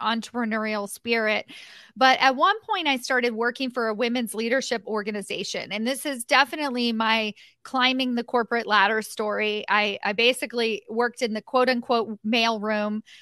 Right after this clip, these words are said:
Um, I was, I was essentially, um, I, I was essentially stuffing binders, working on doing all the behind the scenes stuff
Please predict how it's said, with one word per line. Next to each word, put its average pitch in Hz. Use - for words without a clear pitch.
Um, 226
I 233
was, 226
I 226
was 220
essentially, 233
um, 214
I, 247
I 247
was 247
essentially 254
stuffing 269
binders, 226
working 240
on 220
doing 240
all 226
the 220
behind 226
the 214
scenes 220
stuff 208